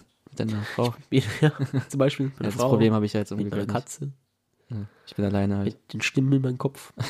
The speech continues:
Speaker 1: <laughs>
Speaker 2: Mit Jan Delay.
Speaker 1: Ja. Also, so, auch wenn Jan Delay ganz in den Podcast rein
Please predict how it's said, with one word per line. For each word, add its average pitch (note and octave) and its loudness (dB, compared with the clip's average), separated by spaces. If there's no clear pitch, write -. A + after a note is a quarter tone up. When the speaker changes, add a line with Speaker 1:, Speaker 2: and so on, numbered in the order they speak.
Speaker 1:
<laughs> - -8
Speaker 2:
Mit C#3 0
Jan C3+ 2
Delay. C#3 8
Speaker 1:
Ja. C#3+ -4
Also, F#3 10
so, D#3 10
auch D#3+ 8
wenn D#3+ 8
Jan C#3+ 6
Delay C3 6
ganz B2 6
in C#4 12
den D4 8
Podcast - 4
rein A2 2